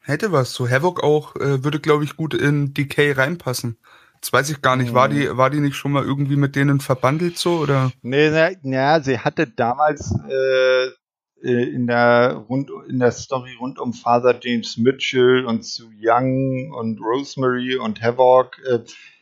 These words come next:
Speaker 2: äh, waren die ja alle schon mal verbandelt. Wir erinnern uns ja, dass, äh, äh, Havoc ja von Rosemary angehalten wurde, äh,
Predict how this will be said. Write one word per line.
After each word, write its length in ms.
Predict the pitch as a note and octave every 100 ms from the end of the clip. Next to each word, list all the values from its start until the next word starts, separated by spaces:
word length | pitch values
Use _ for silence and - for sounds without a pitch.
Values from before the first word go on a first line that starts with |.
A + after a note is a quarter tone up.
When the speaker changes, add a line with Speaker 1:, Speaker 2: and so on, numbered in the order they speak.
| _ _ -
Speaker 2:
äh, 340 | A#2+ B2 B2 C3 G2+ - - _ _ _ D#3
waren 340 | A#2+ A2 A#2 C#3
die 60 | C3
ja 120 | A#2
alle 200 | B2+ C3+
schon 160 | -
mal 100 | B2+ B2
verbandelt. 580 | B2 G#2+ G#2+ C#3 F3+
Wir 200 | C#3 C#3
erinnern 880 | C3+ A#2+ B2+ F2 - - A#2 C3+ F3
uns 440 | A3+ G3+ G#3 G3+ -
ja, 380 | F3+ F#3+ B3 - _ _ _ _ _
dass, 380 | - C3 - - -
äh, 580 | - C3+ C3 B2+ C3 C3 C3 _ _ _ _ _ _ _ _ - _ -
äh, 520 | A2+ A2+ A#2 A#2 A#2
Havoc 540 | A2+ A2+ C3 D3+ F3 -
ja 280 | C#3+ C#3+ C#3+
von 260 | - C3
Rosemary 560 | A#2 C#3+ - D3+ C#3 -
angehalten 880 | A#2 C3 E3 D#3+ - D#3 D#3+ D#3 C3+
wurde, 800 | B2+ C3+ C3+ C3+ C3 C3 C3 -
äh, 540 | A#2+ B2 B2 - -